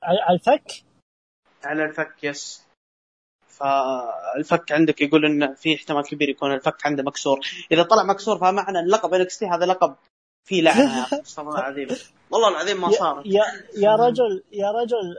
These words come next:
Speaker 1: آه، أنا ما بقاطعك، بس ترى أنا، ترى فكري راح شوي مقرف أكثر يعني. أنا حسيت، أنا قلت إن الدم اللي طلع من فمهم من كثر ما السترايك اللي على البطن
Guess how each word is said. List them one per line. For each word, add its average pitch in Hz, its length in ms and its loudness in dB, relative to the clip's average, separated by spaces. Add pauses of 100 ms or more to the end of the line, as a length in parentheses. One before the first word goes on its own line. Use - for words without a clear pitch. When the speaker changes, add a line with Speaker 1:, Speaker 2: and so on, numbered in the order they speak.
Speaker 1:
آه، 185 220 -2
أنا 220 120 -8
ما 220 140 -4
بقاطعك، 202 480 -6
بس 170 140 -12
ترى 196 480 4 (600)
أنا، 214 240 0
ترى 208 680 0
فكري 220 380 -8
راح 208 360 -2 (120)
شوي 208 720 -10 (300)
مقرف 202 520 -4
أكثر 190 420 -6
يعني. 170 520 -4
أنا 202 320 2 (200)
حسيت، 185 360 -6
أنا 220 220 -4
قلت 240 140 -4
إن 202 400 0 (480)
الدم 208 280 0
اللي 226 120 -2
طلع 233 240 0
من 208 140 -4
فمهم 220 500 -4
من 196 200 -6
كثر 220 340 -6
ما 202 520 4
السترايك 214 480 -2
اللي 196 120 -2
على 190 160 -2
البطن 180 420 -2